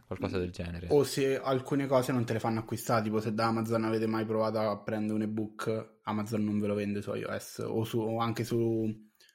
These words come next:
Speaker 2: sull'applicazione scaricata da Android, dovete entrare sul sito e dal sito lo comprate.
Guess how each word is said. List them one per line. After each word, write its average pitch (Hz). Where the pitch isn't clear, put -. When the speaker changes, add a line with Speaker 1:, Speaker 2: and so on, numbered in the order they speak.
Speaker 2:
sull'applicazione 113
scaricata 110
da 110
Android, 110
dovete 110
entrare 113
sul 120
sito 151
e 123
dal 110
sito 113
lo 107
comprate. 101